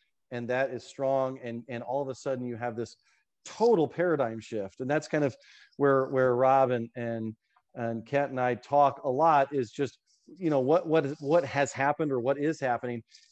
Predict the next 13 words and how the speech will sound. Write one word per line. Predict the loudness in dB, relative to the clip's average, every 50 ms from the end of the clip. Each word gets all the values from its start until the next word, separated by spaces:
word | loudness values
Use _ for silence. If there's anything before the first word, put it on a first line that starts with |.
| _ -2
It's | -2 -2 0 0
just | 0 0 -2 -4
accelerated | -14 -14 -14 -14 -8 -2 0 2 2 2 2 2 2 2 2 0 0 -2 -4 -6
all | -6 -4 -2 0 0 0
of | -2 -4
these | -6 -8 -10 -10
things: | -10 -10 -10 -12 -12
the | -14
return | -14 -14 -12 -12 -10 -10 -10
of | -10 -8
pricing | -6 -6 -6 -4 -6 -8 -12 -10
power, | -8 -6 -6 -6 -6 -6 -8 -10 _ _ _ _ _ _ _ _ -6
um, | -4 -2 0 -2 -2 -4